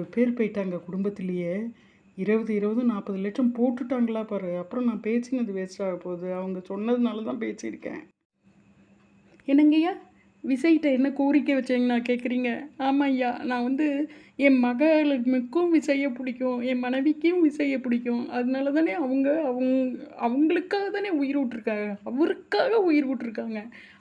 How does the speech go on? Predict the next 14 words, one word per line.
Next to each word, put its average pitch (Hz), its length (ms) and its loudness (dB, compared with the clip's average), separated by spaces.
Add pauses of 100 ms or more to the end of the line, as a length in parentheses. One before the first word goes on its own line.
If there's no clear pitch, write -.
அதனால 277 360 0
அவங்க 269 280 2
ரெண்டு 247 240 2
பேர் 269 180 2
ஃபோட்டோவையும் 294 580 2
இதை 302 180 2
விசை 294 360 2
மடியில, 302 540 6
இதை 330 180 0
இங்க, 330 260 6
இங்க, 320 300 6
இங்க 330 600 4
வச்சுக்க 330 340 -2
சொல்லி 294 540 4